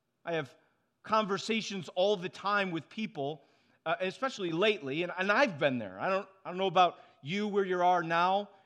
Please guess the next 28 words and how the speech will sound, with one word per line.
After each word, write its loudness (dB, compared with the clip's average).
uh, -2
in -6
just -10
your -4
day-to-day 2
living, -2
but 0
every -6
once -4
in -4
a 0
while 6
you -6
get -4
this -6
sense -6
of, -6
like, -2
something 0
is -6
wrong -2
about -2
my -2
life. -6
You -6
ever -4
been -2
there? -4